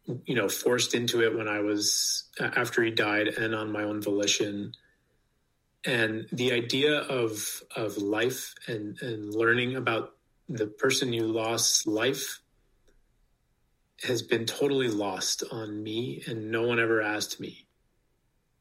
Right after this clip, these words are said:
And, and that, that to me i-, is, that, that's a big part of this. And, and I feel like anyone who's in grief should, you know, in addition to processing what the loss means,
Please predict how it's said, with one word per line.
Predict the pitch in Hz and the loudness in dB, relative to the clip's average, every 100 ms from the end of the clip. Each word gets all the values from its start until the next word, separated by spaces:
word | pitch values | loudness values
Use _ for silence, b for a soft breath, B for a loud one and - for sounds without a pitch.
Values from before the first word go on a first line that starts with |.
| _ _ - | _ _ -6
And, | 127 117 - _ - | -4 -4 -8 _ -4
and | 127 | 2
that, | 127 143 135 180 | 2 2 0 0
that | 139 151 165 | 2 2 2
to | 156 | 0
me | 139 135 135 - | 2 2 0 -2
i-, | 143 | -2
is, | 127 131 113 107 - - - - - _ _ _ _ _ _ _ _ _ - B B _ - 156 - | 0 2 0 0 -2 -2 -4 -8 -12 _ _ _ _ _ _ _ _ _ -10 B B _ -14 -12 0
that, | 139 139 165 | 2 2 2
that's | 160 - | 2 2
a | |
big | 135 139 131 | 2 2 2
part | 135 127 | 2 2
of | |
this. | 104 90 - | 0 -2 -4
And, | - | -4
and | 110 127 117 | -6 -4 -4
I | 110 | -4
feel | - 123 | 0 2
like | 120 110 110 - 139 | 2 0 -2 -8 -4
anyone | 127 127 123 | -2 0 2
who's | 120 120 117 | 2 0 2
in | 117 117 | 0 -2
grief | 117 113 113 113 - - - _ _ _ _ _ _ _ _ _ _ _ _ _ | 0 2 2 0 -6 -10 -14 _ _ _ _ _ _ _ _ _ _ _ _ _
should, | - - 117 - | -2 0 0 -2
you | 131 | -2
know, | 117 | 0
in | 139 135 | 2 2
addition | 123 135 147 | 4 4 4
to | 131 | 0
processing | 127 123 131 127 127 120 117 | -2 -2 0 2 2 0 0
what | 113 113 | -2 -2
the | 101 | -2
loss | 110 135 131 110 | 0 0 -2 -6
means, | 101 98 110 117 | -8 -10 -6 -6